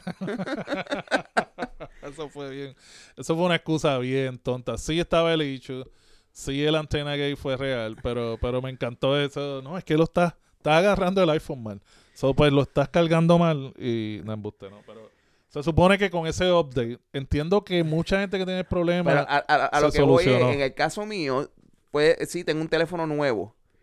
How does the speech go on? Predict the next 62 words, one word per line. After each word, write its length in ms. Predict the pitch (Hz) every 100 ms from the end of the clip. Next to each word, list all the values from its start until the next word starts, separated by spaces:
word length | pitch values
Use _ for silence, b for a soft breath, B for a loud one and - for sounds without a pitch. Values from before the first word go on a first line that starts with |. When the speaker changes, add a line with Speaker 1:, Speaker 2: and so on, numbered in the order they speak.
| _ _ _ _ -
Speaker 2:
Pero 160 | 151
¿y 80 | 151
cuánto 300 | 160 160 196
apuestas 420 | 196 220 - 156
que 140 | - 139
si 120 | 139
hubiese 300 | 131 139 175
tenido 320 | 190 190 190
el 60 | 185
anterior 400 | 180 196 202 208
me 120 | 175
pasaba 300 | 151 135 127
lo 100 | 143
mismo? 340 | 226 285 113 _ _ _ _ _ _ _ _ _ -
Porque 160 | 156 165
todo 100 | 175
el 60 |
mundo 140 | 208 226
se 60 |
está 140 | 220 214
quedando 260 | 220 226
del 100 | 202 147
iPhone 280 | 156 190
quince. 480 | 165 143 147 98 - _ _ _
Speaker 1:
Sí. 140 | - 98 _ _ _ _ _ _ _ _ _ _ -
Speaker 2:
Pero 180 | 139
sí, 120 | 131 143
eh, 60 | 135
eh, 360 | 143 143 139 -
eh, 80 | -
bueno, 160 | 233
fíjate, 380 | - 208 160 131 -
¿sabes 200 | 190 220
qué? 100 | 254
Lo 120 | 226 165
voy 100 | 185
a 120 | 196
probar 340 | 208 220 220
con, 180 | 208 165
con 160 | 147 143
el 80 |
teléfono 320 | 143 147 151 196
de 80 |
mi 160 | 214 226
hija 120 | 226
y 40 | 208
con 140 | 156
el 60 | 143
teléfono 340 | 127 131 151
de 40 |
mi 80 | 156
esposa. 280 | 147 110 101
Speaker 1:
Exacto. 420 | 95 110 - - _ _
Speaker 2:
Que 120 | 123
cada 220 | 143 165
uno, 280 | 202 190 147
eh, 140 | 143 139
mi 140 | 147
hija 140 | 185
tiene 160 | 190 196
un 100 | 214
mini 360 | 233 220 196